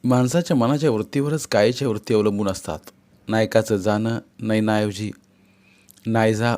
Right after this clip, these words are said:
व दयानंदचं साखरपुड्याचं ठरणं व त्यानिमित्तानं उठलेले वाद यानं ब्रजलालजी जणू थकलेच. ते दिवसभर झोपून होते.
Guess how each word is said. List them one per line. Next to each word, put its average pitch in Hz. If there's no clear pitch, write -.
व 113
दयानंदचं 110
साखरपुड्याचं 104
ठरणं 101
व 117
त्यानिमित्तानं 117
उठलेले 107
वाद 101
यानं 110
ब्रजलालजी 104
जणू 101
थकलेच. 101
ते 101
दिवसभर 110
झोपून 98
होते. 90